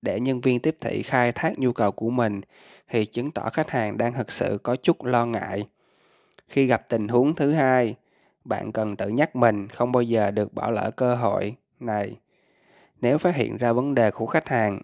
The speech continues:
bạn cần tiếp tục giải thích để khách hàng hiểu. Nếu vấn đề bị trì hoãn,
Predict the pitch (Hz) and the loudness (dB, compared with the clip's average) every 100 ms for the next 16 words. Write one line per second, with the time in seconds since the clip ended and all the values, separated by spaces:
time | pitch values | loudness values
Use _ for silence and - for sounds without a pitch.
0 | - 107 - 107 110 104 101 156 - 107 | -12 -6 -6 -4 -6 -6 -2 -2 -2 -4
1 | 107 101 107 175 - 110 110 - - 107 | -4 -4 -2 -4 -4 -4 -2 -4 -4 -4
2 | 104 98 101 156 - _ _ _ _ _ | -2 0 2 0 -2 _ _ _ _ _
3 | _ - 123 147 160 165 131 107 104 - | _ 0 4 6 4 4 2 2 0 -2
4 | 110 104 107 101 98 143 | -2 0 0 0 -2 -8